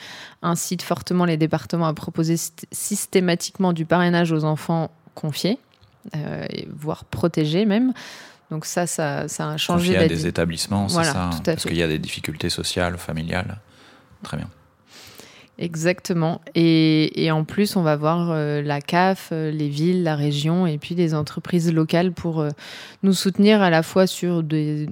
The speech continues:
Speaker 1: ça peut être des, des dons, mais ça peut être aussi une, la mobilisation de, de salariés. Et, hum, de plus en plus, on est en lien avec les entreprises locales et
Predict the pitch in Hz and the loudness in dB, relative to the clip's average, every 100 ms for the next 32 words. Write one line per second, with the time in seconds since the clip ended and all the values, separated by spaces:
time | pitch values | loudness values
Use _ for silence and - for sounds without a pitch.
0 | 156 160 - 160 - 165 156 151 156 170 | -6 -6 0 0 0 -2 0 0 2 4
1 | 170 220 233 180 - 165 170 165 170 - | 6 6 8 6 2 0 0 2 0 2
2 | 190 185 175 170 160 160 175 175 180 170 | 2 4 4 2 2 4 4 6 6 6
3 | 170 208 196 170 160 156 160 160 180 175 | 6 4 4 4 4 2 0 2 4 4
4 | 170 185 220 - - - - _ _ 165 | 4 6 4 2 -12 -20 -20 _ _ -4
5 | 160 160 160 160 160 156 165 - 202 190 | -2 0 0 0 0 2 0 0 2 4
6 | 175 208 202 196 170 165 160 156 165 185 | 4 0 -2 -2 0 0 0 0 2 0
7 | 180 165 160 - 170 190 175 165 160 170 | 0 -2 -2 -4 -4 -2 0 0 0 0
8 | 196 160 151 | 0 0 0